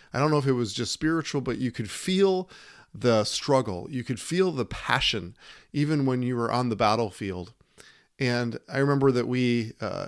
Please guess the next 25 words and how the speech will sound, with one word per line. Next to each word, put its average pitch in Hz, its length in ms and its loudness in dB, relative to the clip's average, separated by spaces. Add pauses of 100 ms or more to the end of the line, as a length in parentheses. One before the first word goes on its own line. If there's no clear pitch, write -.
did 123 160 -2
an 117 100 -4
audio, 117 760 2 (380)
uh, 107 140 0
tour 135 460 4
where 117 100 4
you 107 140 0
drive 120 260 4
around. 110 380 0
This 95 100 -10
battlefield 117 500 0
is 92 100 -8
gigantic. 101 720 -8 (440)
And 120 120 0
of 120 80 -2
course, 170 240 2
it's 127 100 -8
one 143 140 2
of 131 80 0
the 117 80 0
most 139 400 0
well-known, 117 800 -2 (420)
um, 113 540 -4
really, 147 500 4
uh, 117 440 -6